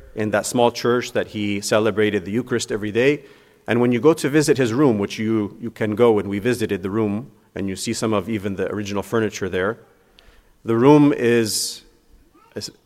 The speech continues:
m-, smaller than, uh, like a, a freshman dorm without a restroom or anything, just a tiny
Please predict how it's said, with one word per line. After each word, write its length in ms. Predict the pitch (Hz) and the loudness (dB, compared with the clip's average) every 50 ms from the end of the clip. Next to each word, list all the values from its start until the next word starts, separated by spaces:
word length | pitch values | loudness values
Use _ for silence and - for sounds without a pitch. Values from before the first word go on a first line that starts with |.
| _ | _
m-, 140 | 123 113 117 - | -8 -8 -8 -8
smaller 500 | - - - 127 123 131 147 139 131 123 | -10 -4 2 4 6 6 8 6 6 4
than, 560 | 113 113 120 120 123 117 110 110 101 104 107 - - _ _ _ _ _ _ | 4 4 4 4 4 4 2 2 0 -2 -6 -12 -20 _ _ _ _ _ _
uh, 100 | - - - - - - | -10 -10 -10 -10 -14 -10
like 260 | - 107 107 104 - 107 | -4 -4 -4 -2 0 0
a, 420 | 98 90 90 90 85 87 - - - _ _ _ _ _ _ - - - _ _ | 0 0 0 -2 -4 -4 -8 -10 -16 _ _ _ _ _ _ -20 -20 -20 _ _
a 60 | - - | -16 -6
freshman 440 | - - 120 - - 117 107 101 | -2 0 0 0 0 0 -2 0
dorm 440 | 98 107 107 104 98 92 82 78 92 - _ _ _ _ | 2 2 2 2 2 -2 -4 -8 -12 -18 _ _ _ _
without 520 | 98 98 92 101 104 104 92 - - - - _ _ _ _ _ _ _ _ _ _ _ _ | -6 -2 2 2 2 2 2 -2 -8 -18 -20 _ _ _ _ _ _ _ _ _ _ _ _
a 60 | - - - _ | -16 -16 -8 _
restroom 440 | 101 113 110 - - - 113 101 92 | 0 0 0 0 -4 -4 -4 -4 -4
or 80 | 87 | -4
anything, 300 | 92 98 92 90 92 87 | -4 -6 -6 -8 -12 -10
just 200 | 87 107 - - | -8 -8 -8 -8
a 60 | 107 | -10
tiny 640 | - - - 120 120 120 120 117 117 113 110 107 | -10 -6 -4 -2 0 0 0 0 0 0 0 -2